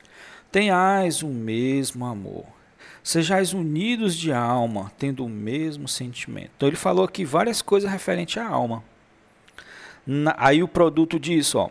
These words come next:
"Nada façais por partidarismo ou vanglória, mas por humildade, considerando cada um o outro superior a si mesmo. Não tenha cada um em vista o que é propriamente seu, senão cada qual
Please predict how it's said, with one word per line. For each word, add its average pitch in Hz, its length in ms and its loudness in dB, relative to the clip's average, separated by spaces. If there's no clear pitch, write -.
"Nada 175 480 2
façais 156 720 0
por - 260 -6
partidarismo 131 960 0
ou 120 60 -2
vanglória, 104 760 0
mas 104 200 -4
por 117 180 0
humildade, 113 680 2
considerando 110 640 -2
cada 202 340 -4
um 156 180 -2
o - 20 0
outro 123 320 2
superior 113 480 2
a 107 40 0
si - 240 -2
mesmo. 95 480 -6
Não 175 160 4
tenha 185 300 2
cada 185 280 2
um 170 100 6
em 170 100 0
vista 156 340 0
o 151 60 -4
que - 100 -2
é 147 60 4
propriamente 151 600 0
seu, 131 320 2
senão 120 540 -2
cada 143 300 2
qual 120 480 2